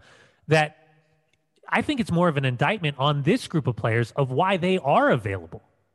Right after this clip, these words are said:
Because they're missing that, that, that nous, that little bit of dark magic, that little bit of gray area. And we saw it today from Honduras.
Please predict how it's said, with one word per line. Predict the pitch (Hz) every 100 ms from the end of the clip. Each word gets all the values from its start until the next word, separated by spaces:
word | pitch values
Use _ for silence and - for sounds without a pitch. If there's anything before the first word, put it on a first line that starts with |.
| _ _ _ _ _ _ _ _ _ _ _
Because | 156 175 143
they're | 160
missing | 151 165 - 165
that, | 151 147 151
that, | 143 135 _ _
that | 143 151
nous, | 143 156 135
that | - 135 131
little | 151
bit | 151 151
of | 143
dark | 143 135
magic, | 143 135 117
that | - 131
little | 147 147
bit | 147
of | 123
gray | 131 151 147
area. | 110 101 101 - _ _
And | - 143
we | 160
saw | - 190
it | 214
today | 196 233
from | - 196
Honduras. | 180 190 277 170 101